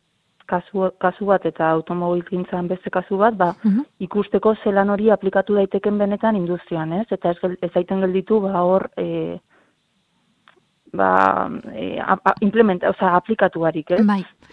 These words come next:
Speaker 2: Ze, azken batean, drone eta robot autonomoak, eh, bueno, zuek ari zarete urruneko eguneratze ziberseguruan lanean, baina, da, eh, drone eta robot autonomoetaz hitz egiten ari baldin bagara, hitz egiten, hitz egiten ari gara, gidaririk gabe gidatu daitezken tren eta kotxeetaz.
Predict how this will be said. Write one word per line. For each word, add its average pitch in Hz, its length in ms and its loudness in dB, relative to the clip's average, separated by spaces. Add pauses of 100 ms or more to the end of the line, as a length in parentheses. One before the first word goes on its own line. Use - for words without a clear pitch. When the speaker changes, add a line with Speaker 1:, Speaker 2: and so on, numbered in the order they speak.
(160)
Speaker 2:
Ze, 220 280 -4
azken 220 280 -2
batean, 247 380 -2
drone 220 240 0
eta 208 240 -2
robot 208 260 -4
autonomoak, 208 680 -2 (100)
eh, 170 420 -6 (100)
bueno, 170 240 -4
zuek 208 200 -6
ari 196 140 -4
zarete 202 320 -4
urruneko 185 340 -4
eguneratze 196 500 -4
ziberseguruan 202 800 -4
lanean, 214 380 0
baina, 190 300 -2 (120)
da, 208 140 -2
eh, 175 140 -2
drone 202 200 0
eta 208 140 -2
robot 208 260 -2
autonomoetaz 208 520 -2
hitz 202 100 -6
egiten 196 240 -2
ari 202 140 0
baldin 202 240 0
bagara, 190 240 0
hitz 226 120 -6
egiten, 196 360 -2
hitz 220 160 -4
egiten 202 280 -2
ari 196 140 -2
gara, 196 220 0 (720)
gidaririk 214 540 0
gabe 208 200 0
gidatu 196 340 -2
daitezken 202 460 -2
tren 214 300 -2
eta 165 200 -4
kotxeetaz. 180 600 -4